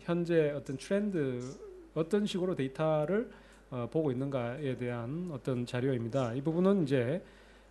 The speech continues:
하나의 데이터를 그 어떤 그 물리적인 데이터로 그냥 가만히 두는 게 아니고 이 부분을 어떤 인포메이션화해서 정보화하는 거죠. 그렇게 해서 이거를 하나의, 에, 나의 자산,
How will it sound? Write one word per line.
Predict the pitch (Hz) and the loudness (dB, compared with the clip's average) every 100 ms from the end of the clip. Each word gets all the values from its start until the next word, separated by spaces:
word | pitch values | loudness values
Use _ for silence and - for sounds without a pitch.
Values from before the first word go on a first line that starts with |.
| - | -6
하나의 | 165 196 196 156 131 | 2 6 8 6 4
데이터를 | 143 - 165 156 208 226 - - - - | -2 -2 -2 0 2 0 -4 -14 -20 -10
그 | 147 139 131 127 123 131 143 - - - - | -6 -4 -4 -4 -6 -10 -16 -20 -20 -20 -4
어떤 | 143 143 160 147 143 - - - - - - | -2 0 0 0 -4 -12 -20 -20 -20 -20 -10
그 | 135 | -4
물리적인 | 127 147 208 220 190 170 135 | -2 2 4 4 4 4 2
데이터로 | 131 139 156 147 151 160 143 | -2 0 4 4 6 6 4
그냥 | 147 147 135 123 139 175 | 0 -2 -2 -4 -10 -12
가만히 | - 131 139 147 | -6 0 2 0
두는 | - 185 | 0 0
게 | 196 | 2
아니고 | 127 147 151 120 131 113 147 | 2 0 0 0 0 -2 -2
이 | 156 | -2
부분을 | 156 160 175 196 170 | -2 2 4 4 2
어떤 | 147 - 151 135 | -2 -2 -2 -2
인포메이션화해서 | 143 135 175 185 202 185 143 117 131 123 139 147 107 - - | -4 -2 0 2 0 -2 -4 -2 -2 -2 -2 -2 -4 -8 -4
정보화하는 | 139 156 196 185 131 131 131 | 0 4 6 8 6 0 -4
거죠. | 117 113 131 120 190 - - - - | -4 0 0 0 -6 -10 -20 -20 -16
그렇게 | - 175 156 | -2 0 2
해서 | 139 151 180 | 2 4 2
이거를 | 139 160 180 | 4 2 2
하나의, | 143 165 175 131 151 208 - - - - | 0 0 0 0 -2 -6 -16 -20 -20 -10
에, | 131 120 | -6 -4
나의 | 120 160 147 | 2 4 4
자산, | - 135 165 131 | 2 -2 0 0